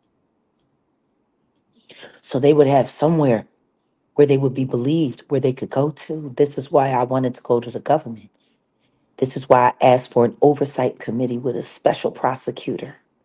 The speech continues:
and a counseling staff and services.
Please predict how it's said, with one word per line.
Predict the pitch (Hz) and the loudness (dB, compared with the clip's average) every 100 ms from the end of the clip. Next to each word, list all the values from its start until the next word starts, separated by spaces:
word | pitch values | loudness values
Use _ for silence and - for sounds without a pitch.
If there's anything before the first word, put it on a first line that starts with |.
| _ _ _ _ _ - - - _ - | _ _ _ _ _ -20 -20 -20 _ -2
and | 143 | 2
a | 131 | 2
counseling | 139 143 139 - 131 120 117 | 2 2 2 0 -2 0 0
staff | - 127 120 120 | 0 -2 -2 -2
and | 113 113 | -4 0
services. | 143 139 139 - - - - - | 2 2 0 -6 -12 -12 -14 -16